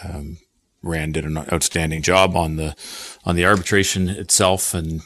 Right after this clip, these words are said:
we came out of that, you know, expecting that, you know, P K was going to be on a two-year deal, and, and then we would move from there. And,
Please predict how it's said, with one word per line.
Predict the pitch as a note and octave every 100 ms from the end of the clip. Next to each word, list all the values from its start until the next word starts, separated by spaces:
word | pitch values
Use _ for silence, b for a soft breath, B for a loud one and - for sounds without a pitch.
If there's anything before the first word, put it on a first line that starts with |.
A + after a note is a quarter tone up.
| -
we | E2 E2
came | - F#2
out | F2 E2+
of | E2+
that, | E2 - _ _ _ _ _
you | F2+
know, | E2+
expecting | - F#2+ E2+ F#2 F2+
that, | E2 -
you | D#2+ D#2+
know, | -
P | E2
K | E2+ D#2+
was | D#2+
going | - D#2
to | D#2
be | D#2+ D#2
on | D2+
a |
two-year | - D#2+ D#2
deal, | D#2 A2 A2 F#2
and, | E2+ E2 D#2+ -
and | E2 D#2
then | D#2+
we | D#2+
would | D#2+
move | D#2+ E2
from | - D#2+
there. | E2 E2 D#2+
And, | D#2 D2